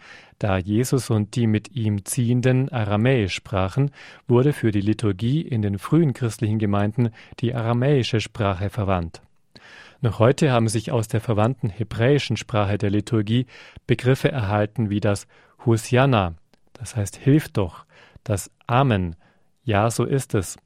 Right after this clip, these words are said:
oder das Halleluja, "Lobt Jahwe".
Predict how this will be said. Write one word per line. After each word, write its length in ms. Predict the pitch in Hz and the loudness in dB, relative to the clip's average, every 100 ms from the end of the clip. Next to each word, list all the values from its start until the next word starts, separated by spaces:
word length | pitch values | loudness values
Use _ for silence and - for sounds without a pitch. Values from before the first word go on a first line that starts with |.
| _ _ | _ _
oder 380 | 107 110 120 151 - | -2 2 2 -2 -2
das 280 | 127 135 - - | -2 -2 -8 -6
Halleluja, 760 | 110 104 135 135 117 98 85 - _ _ _ | -2 0 2 2 2 0 -2 -8 _ _ _
"Lobt 480 | 117 107 143 - - - | 2 4 2 -2 -18 -4
Jahwe". 580 | 107 95 - 98 87 | -4 -4 -6 -6 -6